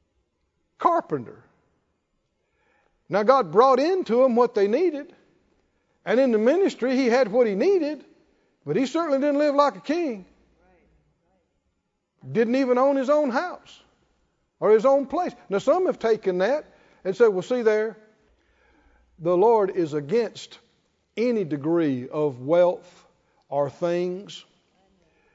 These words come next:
And so you should live like he did." Well, if you believe that, won't you do it? If you're gonna be exactly, live exactly like Jesus lived,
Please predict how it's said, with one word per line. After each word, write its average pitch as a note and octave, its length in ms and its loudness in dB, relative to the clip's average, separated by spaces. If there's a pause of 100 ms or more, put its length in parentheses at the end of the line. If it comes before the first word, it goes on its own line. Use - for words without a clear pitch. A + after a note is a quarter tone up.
(160)
And E3+ 180 -4
so F#3+ 180 0
you F3+ 200 -4
should D#3+ 240 -8
live F#3 320 0
like F3 240 -4
he G3 140 -10
did." C3+ 260 -14 (1900)
Well, - 200 -4
if - 120 -8
you A#3 60 -4
believe B3 300 2
that, D#4 220 0
won't A3 260 -8
you B3+ 60 -8
do A#4 240 -2
it? - 60 -20 (2750)
If B2+ 140 -14
you're F#3 100 -4
gonna A3 200 4
be A#3 140 0
exactly, A3+ 480 2
live G#3 220 4
exactly G#3 440 -2
like B3+ 220 2
Jesus C4+ 400 -4
lived, A#3+ 360 2